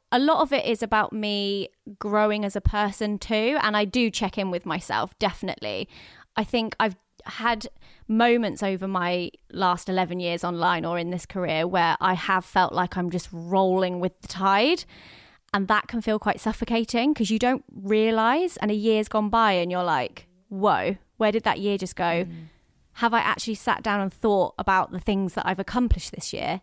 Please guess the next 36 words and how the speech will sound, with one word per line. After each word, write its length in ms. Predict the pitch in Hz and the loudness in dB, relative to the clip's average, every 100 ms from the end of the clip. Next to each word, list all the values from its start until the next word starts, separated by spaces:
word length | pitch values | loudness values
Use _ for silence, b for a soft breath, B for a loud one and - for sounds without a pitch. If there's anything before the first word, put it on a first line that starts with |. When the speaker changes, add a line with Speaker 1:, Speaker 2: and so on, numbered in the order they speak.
| _ | _
Speaker 1:
No, 400 | 202 185 113 170 - _ - | -2 0 0 -4 -8 _ -6
because 240 | 208 214 | -4 -2
I'm 120 | 196 | -2
just 200 | 202 185 | -2 -4
rolling 580 | 185 185 190 190 175 143 | -6 -2 2 2 0 -2
with 160 | 123 82 | -4 -2
it. 220 | 98 131 B B B B B - - | -2 -2 B B B B B -20 -14
So 120 | - 220 | 0 0
I 60 | |
think 160 | 233 247 | 0 0
as 180 | 240 233 | 0 2
I've 160 | 214 | 0
got 180 | - - - | 2 0 4
older, 760 | 233 262 262 233 - 135 220 226 b b b _ - | 4 6 2 0 0 2 2 -2 b b b _ -2
I've 180 | 214 202 | -2 0
been 100 | 220 | 0
able 300 | 208 202 202 | 0 0 -2
to 140 | - | -4
kind 200 | - 202 | -6 -4
of 140 | 190 - | -4 -6
take 400 | - 214 - - | -4 -4 -4 -6
myself, 680 | 202 196 - 185 185 - _ _ _ _ _ - | -6 -4 0 0 0 -6 _ _ _ _ _ -6
take 200 | - 240 | -4 -2
a 40 | |
step 300 | - - - | -2 -4 -2
back 300 | 226 180 - - | 0 0 -2 -6
and 220 | 196 196 | -4 -2
look 220 | 202 - - | -4 -6 -2
in 320 | 226 196 185 - | -2 0 -4 -2
on 420 | 190 185 170 190 - _ _ _ _ _ _ | 0 0 -2 -8 -12 _ _ _ _ _ _
what 240 | 202 220 - | 0 0 2
am 100 | 208 | 0
I 120 | 196 | 0
doing, 580 | 202 180 170 170 175 190 b b b b _ | 0 2 2 0 -4 -8 b b b b _
what 440 | 190 190 233 - | -8 -2 -2 -2
things 640 | - 202 196 196 196 - | -2 0 0 -4 -6 -10